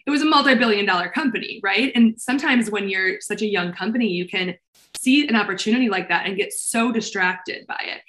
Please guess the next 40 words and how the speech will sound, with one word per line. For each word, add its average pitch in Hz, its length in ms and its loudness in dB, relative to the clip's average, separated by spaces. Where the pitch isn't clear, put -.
There's 226 120 -2
a 247 40 -2
company 254 300 2
I'm 208 100 0
a 185 40 -6
big 202 160 0
fan 190 220 -2
of 185 120 -4
called 175 160 -8
Figma. 190 440 0
They 226 160 4
didn't 247 440 0
drop 208 420 2
their 185 140 0
second 185 500 -4
product 202 580 -2
until 208 240 -4
they 202 120 -4
had 190 160 0
over 185 280 -4
two 226 380 -2
hundred 202 520 -4
salespeople. - 800 -8
So 240 140 -2
I 208 80 4
ask 240 400 2
startup 220 320 0
founders 185 320 -2
that 185 140 0
often. 190 300 -2
I 170 120 -4
say, 180 360 -2
they're 202 120 -4
like, 196 180 -6
"Oh, 254 120 -2
we 277 80 0
have 254 120 -2
this 247 160 -4
new 269 120 4
exciting, 247 420 -2